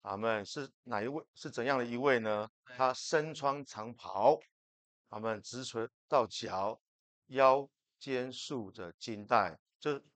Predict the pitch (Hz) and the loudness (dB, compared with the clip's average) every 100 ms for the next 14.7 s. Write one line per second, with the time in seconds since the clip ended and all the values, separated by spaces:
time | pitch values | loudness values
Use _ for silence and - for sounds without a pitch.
0 | _ - 131 - 165 156 151 147 - 127 | _ 0 0 2 0 2 0 -2 -4 -6
1 | 101 - 113 110 117 90 - _ 143 - | -6 -8 -6 6 6 6 -4 _ -16 -16
2 | - 127 127 113 _ _ _ _ _ _ | -4 6 6 6 _ _ _ _ _ _
3 | 151 135 - 165 165 143 156 - 107 127 | 0 0 2 -2 -2 -2 -4 -4 -4 -4
4 | 101 92 98 104 107 113 _ - 151 - | -2 -4 -2 -2 -2 -4 _ -8 -8 -2
5 | 110 143 190 127 104 120 117 139 113 - | 2 2 2 -4 -4 -6 -8 -10 -10 -8
6 | 110 87 82 82 110 104 156 131 113 110 | -8 -6 -8 -8 -12 -2 4 4 4 -2
7 | - _ _ - 120 - 110 98 139 - | -4 _ _ -14 -12 -10 -12 -10 -12 -2
8 | 113 107 - 165 160 120 123 135 131 - | -2 -2 2 6 6 4 -6 -4 -2 -4
9 | - 117 110 110 104 104 104 _ _ _ | -2 2 2 4 0 0 -8 _ _ _
10 | - 107 95 - 123 120 131 117 117 127 | -10 -8 -6 0 0 0 0 0 0 -4
11 | 117 - 120 120 107 104 - 127 117 - | -4 -6 -8 -6 -6 -8 -8 -8 -8 -10
12 | 110 98 87 104 95 110 101 101 90 _ | -10 -10 -10 -10 -8 -8 -4 -4 -4 _
13 | _ _ _ - 113 110 - 135 127 127 | _ _ _ 0 0 0 -6 -4 -2 2
14 | 139 135 123 101 101 95 95 | 0 0 -6 -6 -6 -4 -6